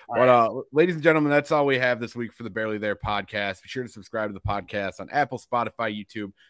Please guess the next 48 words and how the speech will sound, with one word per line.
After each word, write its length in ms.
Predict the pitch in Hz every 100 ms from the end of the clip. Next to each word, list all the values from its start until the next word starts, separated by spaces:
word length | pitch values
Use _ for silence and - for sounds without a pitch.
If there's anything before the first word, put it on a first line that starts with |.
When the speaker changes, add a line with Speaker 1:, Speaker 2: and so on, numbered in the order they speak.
| _
Speaker 2:
and 80 | -
everywhere 180 | 226 190
else 180 | 156 -
you 100 | 131
get 180 | 113 110
your 160 | 104 _
podcasts. 580 | 110 104 - 104 98 -
Follow 240 | 120 113
us 100 | 110
on 120 | 107
Twitter 400 | 92 107 101 98 - _ -
at 180 | 110 -
that 200 | 107 -
pod 180 | 104 95
guy 140 | 101
Duke 280 | 85 101 -
and 240 | - 139 117 107
at 140 | 110
Lucas 260 | 104 - 87
Confetti 280 | - 92
forty-six, 680 | 90 90 80 - 165 160 - _ - _
as 60 | 123
well 120 | 185
as 80 | 156
podcast 520 | - 131 110 123 110 -
at 240 | 110 76
Barely 240 | - 98 95
There 220 | 90 87 _
Pod. 260 | 95 78 - _ _ _ _
Till 120 | 165
next 260 | 160 160 -
time, 260 | 160 156 143
this 100 | 117
has 60 |
been 140 | 117 101
Duke 160 | 104
Coughlin, 440 | 107 101 - 104 92
joined 200 | 95 90
by 100 | 87
Lucas 260 | 90 -
Confetti. 460 | - - 139 151 139 _ _ _
We'll 120 | 147
be 40 | 143
back 200 | 151 131
next 260 | 143 -
week 260 | 135 156 -
with 360 | 107 127 - _
hopefully 800 | _ - 190 - 131 120 117